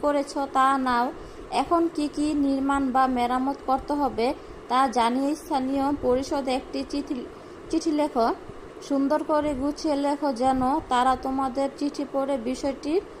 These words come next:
প্রতি মনোযোগী হন। উত্তর, বরাবর চেয়ারম্যান, তিন নং কালোচো ইউনিয়ন, হাজীগঞ্জ, চাঁদপুর। বিষয়, স্থানীয়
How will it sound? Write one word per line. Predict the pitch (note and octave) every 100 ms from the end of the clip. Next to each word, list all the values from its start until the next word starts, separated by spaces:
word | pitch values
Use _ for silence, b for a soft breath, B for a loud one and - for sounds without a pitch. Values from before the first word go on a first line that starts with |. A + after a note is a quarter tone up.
| -
প্রতি | - B3 D4+ F#4+
মনোযোগী | C#4+ B3+ C4 A#3+ C4 C#4+
হন। | B3 F3+ C3+ - - - - - - -
উত্তর, | C#4+ - - F#3+ - - - - - -
বরাবর | G#3+ C4 D4 C4 C#4 C#4+
চেয়ারম্যান, | - C4+ B3+ C4 C4 C#4 D4+ - - - -
তিন | C4 C#4 C#4 C#4+
নং | C4 C4+ E4 - - - -
কালোচো | - A#3+ C4+ C#4 D4+
ইউনিয়ন, | C4+ C4 C4+ C4 C4 D4 D#4 - - -
হাজীগঞ্জ, | G#3+ A3+ C4+ D4 D4+
চাঁদপুর। | C#4+ B3 - A#3 A3+ B3
বিষয়, | G#3+ C4 C#4 B3 A3+ D#4 - - - -
স্থানীয় | D#4+ - E4+ C#4+ D4 D4+ D4 B3 D4